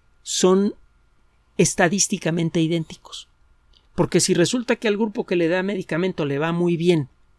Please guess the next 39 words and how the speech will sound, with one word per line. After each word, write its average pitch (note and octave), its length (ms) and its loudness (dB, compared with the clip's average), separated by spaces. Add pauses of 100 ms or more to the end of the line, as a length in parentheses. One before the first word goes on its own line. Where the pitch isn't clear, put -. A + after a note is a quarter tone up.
(380)
y E3+ 160 4
resulta G#3 540 2
que F3+ 140 0
por E3 200 -4
la D3+ 100 -2
forma G3 240 -2
en G#3 60 0
la F3+ 80 -2
que - 120 -12
usted F#3 220 0
seleccionó E3+ 720 0
los F3+ 220 -2
grupos F3 480 -2 (640)
accidentalmente E3+ 1300 0 (280)
o C#3 80 -4
por D#3 260 0
torpeza, C#3+ 680 -2 (640)
selec-, D#3 520 2 (280)
metió F3+ 360 6
usted G3+ 300 4
en F3 160 4
esos F3 300 0
grupos F#3 360 -2
a D#3 120 -2
personas E3+ 420 0
que E3 140 0
de D#3 100 2
arranque D#3+ 400 0
son D#3+ 160 -4
más D#3+ 140 0
resistentes D#3+ 520 -6
a - 60 -12
covid D#3+ 240 -8
diecinueve D#3+ 400 -2
por C#3+ 160 -8
el C3 60 -6
motivo D#3 320 -6
que F#3 120 -4
sea, F3+ 200 -2